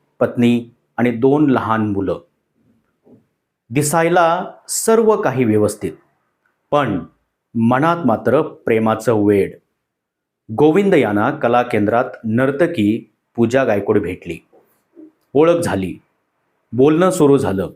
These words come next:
आणि बोलण्यातून मैत्री झाली. मैत्रीतून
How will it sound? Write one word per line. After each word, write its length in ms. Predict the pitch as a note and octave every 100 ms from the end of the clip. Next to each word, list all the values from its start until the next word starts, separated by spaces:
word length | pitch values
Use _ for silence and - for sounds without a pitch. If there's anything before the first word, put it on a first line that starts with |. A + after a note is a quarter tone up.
| _ _ _ _ _ -
आणि 180 | A#2+
बोलण्यातून 800 | A2+ G2+ A#2 A2+ B2+ C3 C#3+ C#3
मैत्री 380 | G2+ G2+ G2+ A#2
झाली. 300 | - F2+ E2+ - _ _ _ _ _ _ _ -
मैत्रीतून 880 | C3+ C#3+ C#3+ E3 D#3 F3+ G3 G#3+